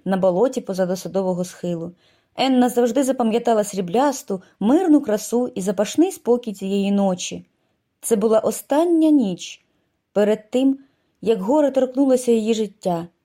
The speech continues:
А ніяке життя більше ніколи не буде таким самим, якщо одного разу холодний дотик біди ляже на нього. Розділ тридцять сьомий.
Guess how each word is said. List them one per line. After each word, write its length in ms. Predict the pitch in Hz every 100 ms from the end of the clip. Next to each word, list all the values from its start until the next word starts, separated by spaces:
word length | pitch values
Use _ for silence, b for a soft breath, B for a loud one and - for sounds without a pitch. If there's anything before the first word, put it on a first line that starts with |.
| _ _ _ _ _
А 100 | -
ніяке 420 | 214 233 269 285 254
життя 340 | 247 254 285
більше 320 | 240 233 254
ніколи 360 | 254 254 339 262
не 140 | 220
буде 240 | 208 233 208
таким 360 | 196 196 247
самим, 460 | 254 208 190 180 180 b b b
якщо 360 | - 202 - 190
одного 400 | 185 196 285 277
разу 400 | 240 220 202 202 _ _
холодний 480 | - 185 170 165 170
дотик 420 | 190 160 - - _ _
біди 460 | 196 202 175 196 202 - _ _ _ -
ляже 380 | 170 180 180 175
на 120 | 165
нього. 420 | 160 165 160 170 _ _ _ _ _ _ _ _ _ _ _ _ _ _ _ _ -
Розділ 520 | 202 254 285 233 247
тридцять 340 | 220 226 240
сьомий. 600 | - - 185 170 180 -